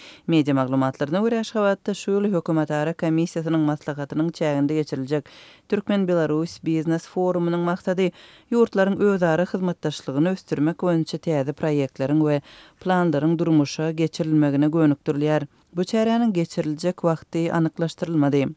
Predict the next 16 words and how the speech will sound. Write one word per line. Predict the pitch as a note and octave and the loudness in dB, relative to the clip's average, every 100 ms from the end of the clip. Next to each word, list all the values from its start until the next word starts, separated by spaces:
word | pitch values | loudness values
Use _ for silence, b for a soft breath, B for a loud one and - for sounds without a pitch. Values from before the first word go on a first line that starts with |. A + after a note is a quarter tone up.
| _ _ - | _ _ -4
Ýaňy | E3+ F3 A#3 | 2 4 4
ýakynda | A#3+ B3+ A#3+ | 2 2 4
Türkmen | A3 F3+ G3 G3 | 2 2 2 2
Hime | - G3 G3+ F#3 | 2 0 2 2
döwlet | F3+ F3 - | 2 2 0
konserniniň | F#3+ F3+ - E3+ D#3+ F3+ F#3 | 0 0 2 2 2 0 2
Belarusyň | D#3+ D3+ D3 - E3 D#3 | 2 2 0 0 0 2
Belgor | D3+ C#3+ D3+ | 2 2 0
Himprom | D3+ E3 D#3+ F3+ F3 E3+ | 0 0 0 0 0 2
döwlet | D#3+ D#3 F3 | 2 2 -2
kompaniýasynyň | - F3+ E3 E3+ E3 D#3+ F3 E3+ | 0 -2 0 2 2 2 0 0
işiniň | D#3+ - E3 E3 | 0 0 0 2
öz | E3 D#3 | 0 2
nägileligi | D#3+ D#3 D3 C#3+ C#3 D3+ | 4 4 2 0 0 2
boýunça | F3 D#3+ - D3+ B B B | 2 2 0 -4 B B B
Stokgolmyň | - G#3 F#3 F#3+ F#3 F3+ F#3+ | -6 -2 2 2 4 2 2